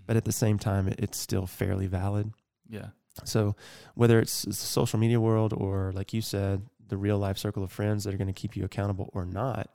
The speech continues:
Speaker 1: you gotta be aware of that, and you gotta have that intention
Speaker 2: Mm-hmm.
Speaker 1: that you're gonna say no when you need to say no, and then continue to move in the direction that you said you're gonna, that you were going to, regardless of circumstance, outcome, or emotion.
Speaker 2: Yeah.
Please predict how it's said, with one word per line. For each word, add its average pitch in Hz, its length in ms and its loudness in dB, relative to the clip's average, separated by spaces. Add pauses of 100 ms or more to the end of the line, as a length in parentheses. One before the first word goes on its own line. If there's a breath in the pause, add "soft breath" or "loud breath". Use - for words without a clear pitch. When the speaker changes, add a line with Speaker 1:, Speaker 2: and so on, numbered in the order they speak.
(360)
Speaker 1:
you 107 80 -8
gotta 120 160 2
be 101 100 2
aware 95 280 0
of 110 80 2
that, 101 280 0 (100)
and 101 120 -4
you 98 60 0
gotta 101 180 2
have 110 360 -2
that 95 300 -2 (380 soft breath)
intention 101 680 0 (260 soft breath)
Speaker 2:
Mm-hmm. 101 280 -10
Speaker 1:
that 101 260 0
you're 107 120 4
gonna 101 140 2
say 104 240 0
no 101 540 2 (160)
when 104 160 -2
you 104 80 2
need 104 140 2
to - 60 -4
say 95 140 -2
no, 104 380 0 (420 soft breath)
and 104 140 0
then 107 260 4
continue 110 420 0
to 98 80 2
move 104 480 2 (440 soft breath)
in 104 120 -4
the 101 80 0
direction 104 380 0
that 104 100 -2
you 101 80 -2
said 104 220 -2
you're 101 100 0
gonna, 98 240 -2
that 104 160 -4
you 98 140 -2
were 101 60 2
going 117 260 4
to, 101 220 -2
regardless 107 520 2
of 101 120 -4
circumstance, 101 880 -2
outcome, 101 520 -4
or 95 80 -2
emotion. 101 520 -4 (200)
Speaker 2:
Yeah. 110 220 -8